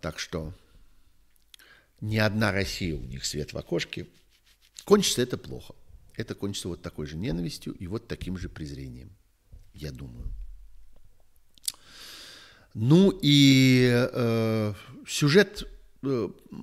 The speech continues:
который лично меня не заинтересовал,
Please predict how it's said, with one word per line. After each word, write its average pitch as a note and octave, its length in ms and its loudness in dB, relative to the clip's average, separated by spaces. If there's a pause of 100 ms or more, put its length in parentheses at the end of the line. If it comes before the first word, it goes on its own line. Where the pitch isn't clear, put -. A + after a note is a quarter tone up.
(500)
который C#3 380 -2
лично D#3 340 -2
меня D#3 320 0
не B2 220 2
заинтересовал, A2+ 1000 -2